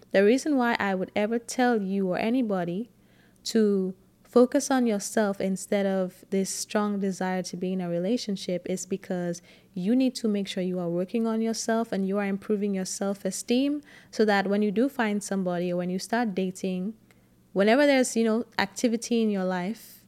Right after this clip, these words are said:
your dating life, you will have a higher self-esteem, and so you will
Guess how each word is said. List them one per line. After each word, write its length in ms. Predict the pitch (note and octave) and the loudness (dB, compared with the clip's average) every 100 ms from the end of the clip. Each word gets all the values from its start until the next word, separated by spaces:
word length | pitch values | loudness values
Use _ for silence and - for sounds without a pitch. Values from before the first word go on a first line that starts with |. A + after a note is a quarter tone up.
| - | -6
your 120 | G3+ | -2
dating 400 | F#3+ F#3+ - F#3+ | -2 -2 -6 -6
life, 540 | F3+ F3+ A3 - - _ _ _ - - - - _ _ _ _ _ _ _ | -4 -6 -8 -12 -20 _ _ _ -20 -20 -20 -20 _ _ _ _ _ _ _
you 200 | F#3+ A#3 | 2 6
will 120 | C#4 | 6
have 200 | B3+ A#3+ | 6 4
a 100 | A3+ | 2
higher 340 | G3+ G3+ G#3 A3 | 0 2 2 2
self-esteem, 1000 | - A3+ G#3+ - F#3+ - C4 B3+ G3 G3 | 2 2 2 0 -4 -2 2 2 2 -2
and 140 | G3 | -4
so 120 | - | -2
you 280 | G3+ F#3+ G3+ | -2 0 0
will 100 | G#3+ | 0